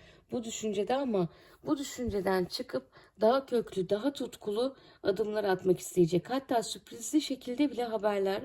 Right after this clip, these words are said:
alabilirsiniz. Siz ruhsal bir büyüme yaşıyorsunuz.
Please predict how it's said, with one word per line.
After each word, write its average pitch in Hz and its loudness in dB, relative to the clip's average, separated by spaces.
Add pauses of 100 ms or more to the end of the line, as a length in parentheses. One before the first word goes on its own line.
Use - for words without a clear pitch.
alabilirsiniz. 185 0 (540)
Siz 294 4
ruhsal 269 -2
bir 185 0
büyüme 165 4
yaşıyorsunuz. 156 -6